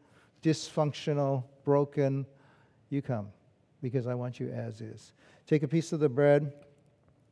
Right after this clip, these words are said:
and the cracker, uh, dip it in the juice, and then partake, uh, with gladness in your hearts. I think if we really believe God loves us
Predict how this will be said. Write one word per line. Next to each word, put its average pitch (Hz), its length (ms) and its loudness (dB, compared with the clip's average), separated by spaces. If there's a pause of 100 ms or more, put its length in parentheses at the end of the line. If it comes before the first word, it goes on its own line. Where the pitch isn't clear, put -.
(520)
and 113 80 -8
the 120 60 -8
cracker, 139 580 2 (460)
uh, 123 280 -2
dip 151 260 0
it 151 60 4
in 143 80 4
the 139 80 2
juice, 131 360 0
and 123 100 -4
then 135 140 -2
partake, 131 640 -2 (640)
uh, 131 280 0
with 143 160 0
gladness 151 400 6
in 143 80 0
your 139 80 -2
hearts. 120 480 -6 (500)
I 160 80 8
think 202 220 2
if 170 100 -2
we 156 80 2
really 180 240 2
believe 160 340 0
God 143 260 2
loves 139 260 2
us - 380 -2